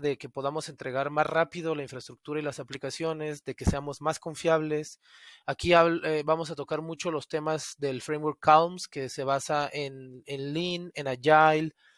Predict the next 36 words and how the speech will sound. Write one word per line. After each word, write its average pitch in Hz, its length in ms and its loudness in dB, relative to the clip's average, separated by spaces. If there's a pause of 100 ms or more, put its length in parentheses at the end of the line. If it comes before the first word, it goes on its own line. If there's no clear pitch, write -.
(280)
en 170 160 0
medir, 165 440 0
en 160 120 -6
compartir, 151 760 -6 (720)
en, 147 400 -10
en 143 100 -8
tener 156 240 -4
un 160 80 -8
cambio 160 260 0
de 147 100 0
cultura, 160 600 -4 (720)
en 196 200 2
usar 185 260 4
plataformas 170 600 2
de 143 100 -2
nube, 175 440 -2
en 151 80 -2
automatizar, 143 880 2
en 151 140 -4
orquestar 170 580 -2
y 170 80 -8
en 139 140 -12
colaboración. 120 800 -8
Todos 180 320 -2
estos - 240 -8
son 185 120 -6
los 180 140 -8
puntos 185 460 -10
que 160 140 -8
nos 131 120 -10
permiten 147 600 -8
acercarnos 139 560 -8
a - 20 -10
esta 151 180 -8
mejora 135 380 -6
continua. 110 420 -16